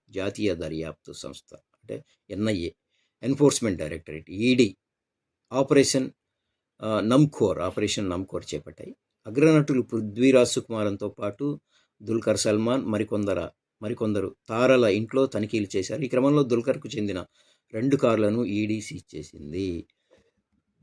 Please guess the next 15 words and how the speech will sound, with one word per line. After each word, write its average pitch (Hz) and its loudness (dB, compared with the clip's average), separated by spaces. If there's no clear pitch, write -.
కోయంబత్తూరుకు 165 8
చెందిన 123 2
ఓ 117 2
నెట్వర్క్ 135 2
ద్వారా 107 2
హవాలా 135 6
మార్గంలో 110 2
లావాదేవీలు 107 0
జరిపి 107 -6
అక్రమ 147 2
రిజిస్ట్రేషన్లతో 113 0
లగ్జరీ 120 0
కార్లు 107 -4
తెప్పించుకున్నారన్న 95 -8
ఆరోపణలపై 82 -10